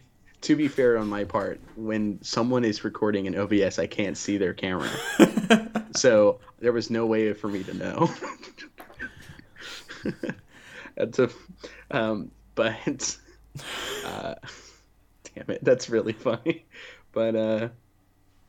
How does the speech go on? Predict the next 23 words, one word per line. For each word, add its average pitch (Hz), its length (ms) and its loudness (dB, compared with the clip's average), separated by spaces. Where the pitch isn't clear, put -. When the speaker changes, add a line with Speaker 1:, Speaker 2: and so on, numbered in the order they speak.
Speaker 1:
like, 160 260 6
I, 123 220 -8
I, 117 80 -4
that's 131 180 -4
what 196 120 -4
kinda 151 180 0
makes 131 240 -2
a - 40 0
guy 107 180 2
like 92 200 0
Bo 98 160 0
Nickel 120 560 -2
kinda 117 280 -2
special - 440 -6
is, 78 240 -6
granted, 110 380 2
he 107 80 2
hasn't 98 240 2
fought, 90 260 0
like, - 240 -8
competition 95 600 -2
yet, 95 280 -6
but, 110 440 0